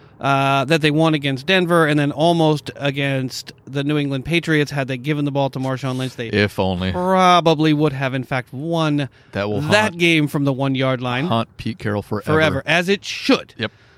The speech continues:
Speaker 1: Uh, but Marshawn Lynch has a chance to, to show Pete Carroll that he should get the ball from the one-yard line starting tomorrow. I mean, it's just a really, I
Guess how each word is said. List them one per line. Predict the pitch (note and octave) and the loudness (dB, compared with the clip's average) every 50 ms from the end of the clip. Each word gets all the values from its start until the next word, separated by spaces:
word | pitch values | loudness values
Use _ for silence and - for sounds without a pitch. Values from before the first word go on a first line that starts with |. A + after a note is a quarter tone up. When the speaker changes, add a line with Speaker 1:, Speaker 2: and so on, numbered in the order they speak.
| _ _ - | _ _ -4
Speaker 1:
Uh, | D3+ D3+ D3+ D3+ D3+ | 0 2 4 4 2
but | C#3 C#3 | 2 0
Marshawn | C3+ D3 E3 F3+ E3 F#3+ F3 E3 | 0 2 2 2 2 2 0 2
Lynch | D#3+ D#3+ D3+ D#3 | 2 0 0 0
has | D#3+ C#3 C#3 | -2 -2 -4
a | C3 | -6
chance | - D#3 D3+ C#3+ C#3 C3 - - | -6 -4 -4 -4 -4 -6 -8 -10
to, | - - C3+ C3+ C3 B2+ B2 A#2+ A#2 - _ - | -8 -6 -4 -4 -4 -4 -6 -8 -10 -12 _ -6
to | D#3 C3+ | -6 -4
show | - - E3 D3+ C#3 | 0 0 0 0 0
Pete | - D#3 C#3 - | 0 -2 -4 -4
Carroll | - D3+ C#3+ C3+ C#3 C3+ B2+ B2 - _ _ _ - _ _ _ - | -2 -2 0 0 0 0 -2 -2 -4 _ _ _ -20 _ _ _ -6
that | C#3 C3+ A#2+ | -4 -4 -2
he | - G3 G#3+ G3 | 2 2 4 4
should | - - E3 C#3+ | 4 2 0 0
get | D#3 C#3+ | 0 -2
the | B2+ C3+ | -2 -2
ball | C3+ C#3 C#3 C3+ B2+ | -2 0 0 0 0
from | B2+ C#3 C3+ | 0 -2 -2
the | C3 | -2
one-yard | C3 C3+ C3+ C3+ C3 C3 C3 B2+ | 0 0 0 0 0 -2 -2 -2
line | B2+ B2+ B2 B2 - | -2 -2 -4 -4 -6
starting | - - - F3 F#3+ F#3 F3 D3+ D3 C3 - _ _ _ _ _ _ | -8 -4 -2 0 0 2 0 0 0 -2 -6 _ _ _ _ _ _
tomorrow. | - D#3+ E3 E3 D#3+ D3+ D3 D3 | -2 2 2 4 4 4 4 4
I | C3 C#3 D3 D3 | 2 2 0 2
mean, | D#3+ D#3 | 0 0
it's | D3+ D3 | 0 -2
just | G3 A3 - G3+ | -2 -2 -2 -2
a | E3+ | -2
really, | D3+ D3 D3+ F3 G#3+ A3 G#3 G#3 G#3 G3+ G3 F3+ | -2 -2 -4 -2 0 2 2 4 4 2 2 0
I | - | -4